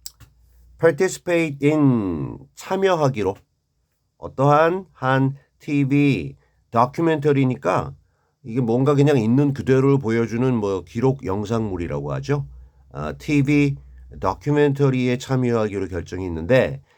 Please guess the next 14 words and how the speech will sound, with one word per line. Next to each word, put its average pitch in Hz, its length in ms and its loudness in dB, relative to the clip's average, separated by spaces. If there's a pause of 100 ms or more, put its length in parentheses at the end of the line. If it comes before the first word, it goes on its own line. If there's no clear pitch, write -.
(140)
이 180 160 -8
티비 196 260 -6
다큐멘터리는 143 1040 2 (380)
called 117 840 2 (300)
뭐라고 131 800 2
불리는 101 560 -6
타이틀, 135 580 -2
제목이 143 400 0
뭐냐면요. 120 680 0 (360)
Switching 139 540 -2
Ages, 73 560 -4
나이 131 640 2
바꾸기라는 120 1700 -4
제목의 123 800 0